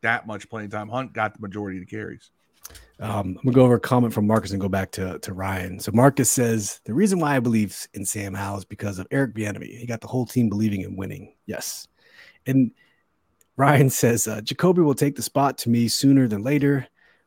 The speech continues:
Speaker 2: but I get the whole trying the young guy. Jacoby had the Browns in the playoffs, and Watson came in." And that, that's the truth. Like, that's the truth. And I just flashed this quote at the bottom.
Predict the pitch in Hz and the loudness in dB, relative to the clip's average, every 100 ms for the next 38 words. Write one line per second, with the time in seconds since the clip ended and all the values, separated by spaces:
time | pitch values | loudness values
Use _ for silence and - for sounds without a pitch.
0 | - 107 120 135 123 117 117 - 113 110 | -6 -2 0 0 -2 -2 -4 -2 0 0
1 | 101 110 123 117 113 113 110 98 - 110 | 0 0 0 0 0 0 -2 -4 -4 -2
2 | 104 92 90 101 104 101 90 - 113 113 | -2 -4 -6 -6 -6 -6 -10 -8 -4 -2
3 | 107 104 - 92 92 95 - - - - | -2 -4 -8 -10 -8 -10 -12 -16 -18 -16
4 | 90 85 - 123 _ _ _ _ _ _ | -14 -16 -18 -20 _ _ _ _ _ _
5 | _ - 104 98 107 - _ _ _ _ | _ -14 -12 -6 -6 -8 _ _ _ _
6 | _ - _ - 127 - 180 - - - | _ -20 _ -8 -6 -4 -4 -2 -4 -2
7 | 127 110 - - - _ _ _ 101 - | -4 -4 -10 -18 -20 _ _ _ -18 -18
8 | _ - 139 - - 110 - 104 - - | _ -6 -6 -8 -12 -8 -4 -6 -6 -14
9 | 110 110 110 - 117 - - - - 117 | -8 -6 -8 -6 -6 -6 -8 -14 -6 -4
10 | 104 92 95 95 95 | -4 -6 -6 -4 -6